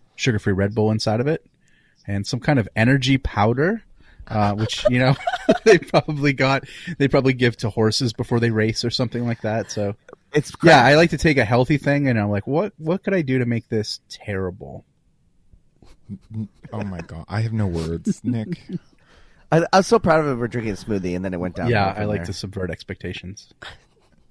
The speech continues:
Speaker 3: Yeah. Well, I'm recording from the beautiful Marriott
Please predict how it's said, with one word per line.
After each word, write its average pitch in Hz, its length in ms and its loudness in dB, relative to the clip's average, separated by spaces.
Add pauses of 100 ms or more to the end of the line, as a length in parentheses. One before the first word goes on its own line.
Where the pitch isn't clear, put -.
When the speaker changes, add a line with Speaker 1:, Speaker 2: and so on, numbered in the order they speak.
(140)
Speaker 3:
Yeah. 85 760 -8 (460)
Well, 110 300 6
I'm 131 340 0
recording 110 460 0
from 101 280 0
the 95 160 2 (140)
beautiful 104 880 0 (180)
Marriott 98 840 -2